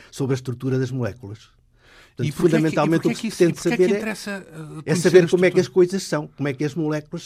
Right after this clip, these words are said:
Speaker 1: são.
Speaker 2: E para quê?
Speaker 1: Porque
Speaker 2: Para que
Speaker 1: daí
Speaker 2: efeito
Speaker 1: decorre,
Speaker 2: prático?
Speaker 1: daí decorre todo o seu comportamento,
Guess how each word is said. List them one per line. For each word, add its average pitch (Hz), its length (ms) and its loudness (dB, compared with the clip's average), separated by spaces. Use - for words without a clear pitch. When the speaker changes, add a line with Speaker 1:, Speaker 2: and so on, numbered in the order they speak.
Speaker 1:
são. 131 280 -4
Speaker 2:
E 185 80 -4
para 180 160 -6
quê? 78 320 -10
Speaker 1:
Porque 135 380 -6
Speaker 2:
Para 185 140 -2
que 143 60 0
Speaker 1:
daí 190 60 2
Speaker 2:
efeito 156 260 2
Speaker 1:
decorre, 156 180 2
Speaker 2:
prático? 117 240 -2
Speaker 1:
daí 151 240 2
decorre 156 460 -2
todo 165 260 -8
o 160 40 -6
seu 160 220 -6
comportamento, 131 1000 -8